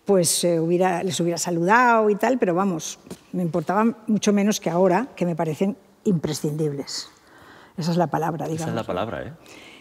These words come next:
Speaker 1: Y todo fue porque mi padre no quería tener perros en casa.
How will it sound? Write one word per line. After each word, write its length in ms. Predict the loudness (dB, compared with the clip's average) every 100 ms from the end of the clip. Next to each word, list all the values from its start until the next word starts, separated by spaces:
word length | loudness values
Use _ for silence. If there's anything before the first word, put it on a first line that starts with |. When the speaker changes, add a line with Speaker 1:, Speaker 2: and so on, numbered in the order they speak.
| _ _
Speaker 1:
Y 600 | 4 6 6 6 4 2 2
todo 220 | 2 2
fue 300 | 2 4 4
porque 720 | 2 0 -2 0 2 4 2
mi 240 | -2 0 0
padre 500 | 4 4 4 2 0 -6 -14 -2
no 360 | 2 4 2 2
quería 420 | 2 4 4 2
tener 260 | 0 0
perros 440 | 0 0 0 -6 -6
en 80 | -4
casa. 340 | -4 -4 -10